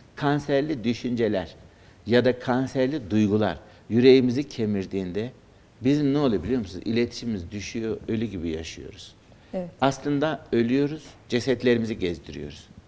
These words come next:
Speaker 1: Şu bir söz okumuştum, çok hoşuma gitmişti. Bana ait değil o söz.
Speaker 2: Evet.
Speaker 1: Tü-, insanlar Türkiye'de otuzunda ölüyor, altmışında gömülüyor yani.
Speaker 2: Doğru hocam.
Speaker 1: O açıdan bizim insan olarak kendimizi tanıdığımız zaman karşıdaki kişiyi de tanırız.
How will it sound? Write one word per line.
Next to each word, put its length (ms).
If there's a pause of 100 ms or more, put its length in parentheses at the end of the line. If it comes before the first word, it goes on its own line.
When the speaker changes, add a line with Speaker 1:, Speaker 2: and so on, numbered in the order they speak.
(320)
Speaker 1:
Şu 180
bir 60
söz 240
okumuştum, 460
çok 220
hoşuma 340
gitmişti. 420
Bana 200
ait 240
değil 180
o 80
söz. 240 (320)
Speaker 2:
Evet. 160 (120)
Speaker 1:
Tü-, 240
insanlar 560
Türkiye'de 420
otuzunda 640
ölüyor, 360 (240)
altmışında 500
gömülüyor 580
yani. 360 (1400)
Speaker 2:
Doğru 280
hocam. 260
Speaker 1:
O 60
açıdan 380 (100)
bizim 280 (400)
insan 360
olarak 320
kendimizi 420
tanıdığımız 540
zaman 300 (300)
karşıdaki 560
kişiyi 260
de 120
tanırız. 380